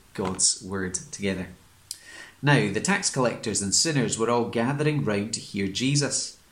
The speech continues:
But the Pharisees and the teachers of the law muttered, "This man welcomes sinners and eats with them."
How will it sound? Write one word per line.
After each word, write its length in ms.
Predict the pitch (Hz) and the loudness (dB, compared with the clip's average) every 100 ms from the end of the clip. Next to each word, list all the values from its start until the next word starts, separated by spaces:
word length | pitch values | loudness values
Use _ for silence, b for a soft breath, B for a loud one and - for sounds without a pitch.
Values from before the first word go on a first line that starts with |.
| b b b | b b b
But 80 | 120 | -4
the 80 | 123 | -2
Pharisees 600 | 117 160 180 - 175 147 | 2 2 2 0 0 0
and 80 | - | -2
the 60 | |
teachers 380 | 143 160 - 156 | -2 -4 -2 -2
of 100 | 147 | -2
the 80 | 127 | -2
law 320 | 120 120 113 | 2 0 0
muttered, 480 | 110 113 117 98 - - | -2 -2 -4 -4 -8 -6
"This 300 | - 139 113 | 0 0 0
man 300 | 101 95 92 | -2 -2 0
welcomes 500 | 107 135 - 139 - | 0 -2 -2 0 2
sinners 420 | - 98 95 101 | 2 0 -2 -2
and 120 | 113 | 0
eats 240 | 135 147 156 | -2 -2 -2
with 180 | 147 | -2
them." 300 | 143 110 98 | -4 -6 -6